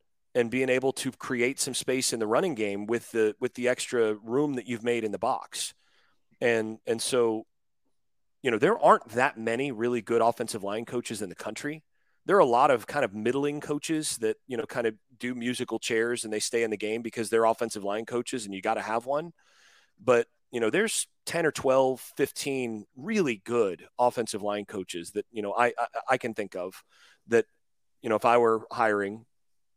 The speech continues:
I'd go, "Yeah, you know, that's, that's one of those guys that I'd, I'd look for depending on the system that I'm looking for." I think Randy is one of those guys. Um, but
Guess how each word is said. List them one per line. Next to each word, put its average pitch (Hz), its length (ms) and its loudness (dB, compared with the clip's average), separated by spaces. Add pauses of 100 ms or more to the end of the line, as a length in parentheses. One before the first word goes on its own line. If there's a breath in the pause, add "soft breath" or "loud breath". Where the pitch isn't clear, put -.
I'd 120 120 0
go, 117 140 4
"Yeah, 147 260 2
you 151 120 -4
know, 131 100 -2
that's, 127 340 -2
that's 123 200 -4
one 127 140 0
of 120 40 0
those 113 200 0
guys 107 320 2
that 107 100 -2
I'd, 104 180 -2 (100)
I'd 107 120 -2
look 113 220 0
for 110 160 0
depending 113 360 -2
on 104 100 -2
the 107 60 -6
system 123 360 -2
that 98 100 -6
I'm 95 120 -10
looking 95 260 -14
for." 80 240 -12
I 104 40 -8
think 120 200 -6
Randy 117 320 0
is 98 100 -6
one 110 180 0
of 117 60 0
those 131 200 -2
guys. 131 440 -4 (580)
Um, 101 380 0 (340)
but 110 280 2